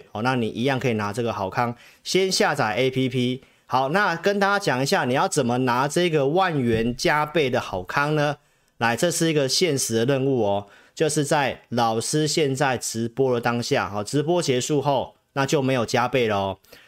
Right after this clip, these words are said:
直播结束后你才下载的话呢，那就是一般的万元好康，好不好？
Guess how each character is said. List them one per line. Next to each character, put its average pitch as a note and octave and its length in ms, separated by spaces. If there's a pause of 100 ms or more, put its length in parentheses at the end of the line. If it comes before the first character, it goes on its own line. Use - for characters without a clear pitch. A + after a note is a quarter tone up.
直 D#3 200
播 G3 220
结 D#3 200
束 D#3+ 200
后 D3+ 220
你 A2+ 140
才 A#2+ 180
下 C3+ 240
载 G#2+ 180
的 G#2 120
话 B2+ 180
呢， G#2 340
那 B2 140
就 B2 160
是 A#2+ 460
一 C#3 100
般 C3 300
的 A2 160
万 B2 200
元 G2+ 160
好 G2 160
康， A2+ 320 (360)
好 A2+ 120
不 C#3 60
好？ C3 300